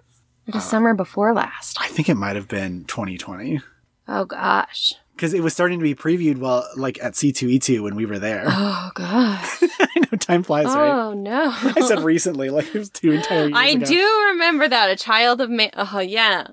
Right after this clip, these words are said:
Speaker 2: Yeah.
Speaker 1: And, yeah,
Speaker 2: She's
Speaker 1: okay.
Speaker 2: the Celestial Madonna.
Speaker 1: Right, which she is not here.
Speaker 2: Not yet.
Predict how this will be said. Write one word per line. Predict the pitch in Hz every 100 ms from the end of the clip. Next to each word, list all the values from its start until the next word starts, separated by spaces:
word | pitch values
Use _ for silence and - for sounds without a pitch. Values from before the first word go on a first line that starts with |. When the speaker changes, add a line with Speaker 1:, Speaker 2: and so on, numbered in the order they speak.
| _
Speaker 2:
Yeah. | 165 196
Speaker 1:
And, | 208 190 -
yeah, | 196 214 147
Speaker 2:
She's | - 214
Speaker 1:
okay. | 185
Speaker 2:
the | 214
Celestial | - 185 170 170 175 165 151
Madonna. | 147 139 160 - - 135 _ - _ -
Speaker 1:
Right, | 208 247 -
which | 190
she | - 214
is | 175 180
not | 180 175 214 -
here. | - 208 - 143
Speaker 2:
Not | 180 165
yet. | 117